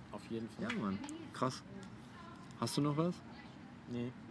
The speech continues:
Speaker 1: Ich möchte nur noch mal den Zuhörern, Zuhörern, mein ganz ehrlich Moment,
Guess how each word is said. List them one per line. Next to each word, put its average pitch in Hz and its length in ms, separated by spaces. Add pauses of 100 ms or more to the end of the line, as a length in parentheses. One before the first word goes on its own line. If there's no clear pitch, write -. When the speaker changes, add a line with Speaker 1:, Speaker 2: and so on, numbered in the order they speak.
(760)
Speaker 1:
Ich - 60
möchte 127 220
nur 131 300
noch 131 140
mal 123 160
den 117 120
Zuhörern, 123 420 (340)
Zuhörern, 123 320
mein 135 120
ganz 139 200
ehrlich 151 180
Moment, 151 300